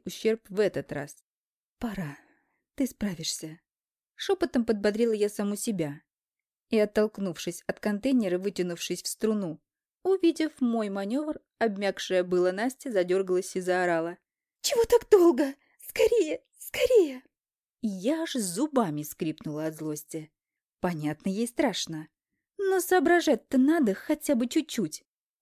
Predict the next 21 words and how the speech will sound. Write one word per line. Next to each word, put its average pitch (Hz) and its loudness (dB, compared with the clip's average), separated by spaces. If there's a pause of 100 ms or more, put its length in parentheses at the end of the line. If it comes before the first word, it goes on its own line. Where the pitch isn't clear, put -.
По 330 0
счастью, 339 0
робот 220 2
не 208 0
обратил 196 -2
внимания 180 -6
на 180 -8
крик. - -16 (400)
То 370 4
ли 247 0
его 190 0
вокабуляр 180 -4
включал 262 -4
ограниченный 226 -4
список 226 -8
команд, 202 -10 (540)
остальные 277 0
слова 214 -2
воспринимались 190 -6
как - -10
шум. 151 -8